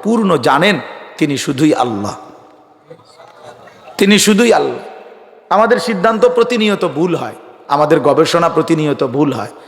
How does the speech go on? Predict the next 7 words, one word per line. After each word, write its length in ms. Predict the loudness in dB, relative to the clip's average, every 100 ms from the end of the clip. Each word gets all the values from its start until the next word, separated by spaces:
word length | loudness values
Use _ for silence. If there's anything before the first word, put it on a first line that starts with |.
| -20 -20 _ _
বিজ্ঞানের 640 | -2 -2 2 2 2 0
থিওরি 320 | 0 0 0 0
প্রতিনিয়ত 580 | 0 -2 0 -2 0
বদলায়, 540 | 0 2 0 2 -2 -2 -10 -20 -20 -20 -10 -2
মানুষের 440 | 2 2 2 0 -2 -12 -20 -20 -20 -20 -20 _ _ _ 0
দুনিয়াবি 420 | 4 4 2 0
সংবিধানও 680 | 0 0 0 2 2 2